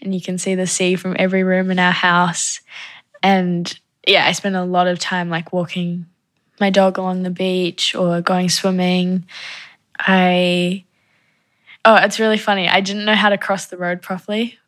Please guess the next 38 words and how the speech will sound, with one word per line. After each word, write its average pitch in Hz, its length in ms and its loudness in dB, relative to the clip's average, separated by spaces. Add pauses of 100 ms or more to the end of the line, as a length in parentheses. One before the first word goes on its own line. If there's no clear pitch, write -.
(140)
when 202 140 -4
we 196 100 -2
moved 185 300 -4
to - 100 -4
New 190 100 0
Zealand. 190 480 -2 (280)
I - 40 -8
had 185 140 2
to 185 120 4
get - 220 -2
taught 208 300 2
how - 160 -4
to 185 80 -2
cross 185 300 -6
the 196 120 -4
road 185 340 0 (200)
because 190 320 -4
you 180 80 2
just 175 220 -2
don't 170 220 0
walk 175 260 0
outside 175 500 0
in 185 140 -8
South 175 160 -2
Africa, 190 460 0
which - 200 -2
is 190 80 -2
something, 175 540 -4 (920)
yeah, 214 160 6
you 190 140 0
basically 196 760 -2
leave 196 240 -2
your 202 120 -2
house, 190 400 0
get 196 180 -4
in 185 140 -4
the 185 80 -4
car 180 540 0